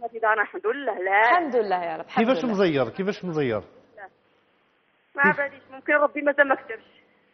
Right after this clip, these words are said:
Speaker 2: أكيد، أكيد، آه،
Speaker 3: سبحانه.
Speaker 2: ربي يقول كن فيكون، إن شاء الله ربي يرزقك.
Speaker 1: ربي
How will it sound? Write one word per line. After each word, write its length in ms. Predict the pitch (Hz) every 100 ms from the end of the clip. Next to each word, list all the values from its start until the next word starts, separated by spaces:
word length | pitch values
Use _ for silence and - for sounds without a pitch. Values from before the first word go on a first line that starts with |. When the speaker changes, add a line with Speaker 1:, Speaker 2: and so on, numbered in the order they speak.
| _ 247
Speaker 2:
أكيد، 380 | 254 277 233
أكيد، 340 | 202 202 226 190
آه، 500 | 196 185 180 180 175
Speaker 3:
سبحانه. 300 | 175 180 180
Speaker 2:
ربي 100 | 190
يقول 280 | 226 226 220
كن 200 | 220 240
فيكون، 480 | 226 208 190 190 208
إن 60 | 208
شاء 160 | 220
الله 140 | 208 202
ربي 180 | 190
يرزقك. 500 | 208 196 185 - 185
Speaker 1:
ربي 480 | 427 392 508 - 453